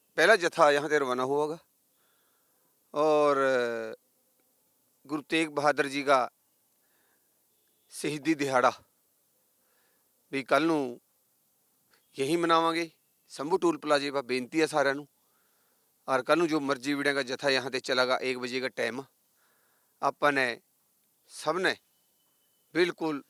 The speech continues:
ਪੂਰੇ ਹੌਸਲੇ ਗੈਲ ਉਹਨਾਂ ਨੂੰ ਯਹਾਂ ਤੇ ਜ-, ਜੈਕਾਰੇ ਗੈਲ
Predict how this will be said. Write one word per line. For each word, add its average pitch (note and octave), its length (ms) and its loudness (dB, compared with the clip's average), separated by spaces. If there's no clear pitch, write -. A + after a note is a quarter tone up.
ਪੂਰੇ G3 240 4
ਹੌਸਲੇ E3+ 460 2
ਗੈਲ D3+ 200 4
ਉਹਨਾਂ F#3+ 240 6
ਨੂੰ D3 240 0
ਯਹਾਂ C#3+ 220 0
ਤੇ D3+ 100 0
ਜ-, A#2 180 -10
ਜੈਕਾਰੇ D3 480 4
ਗੈਲ C3 160 4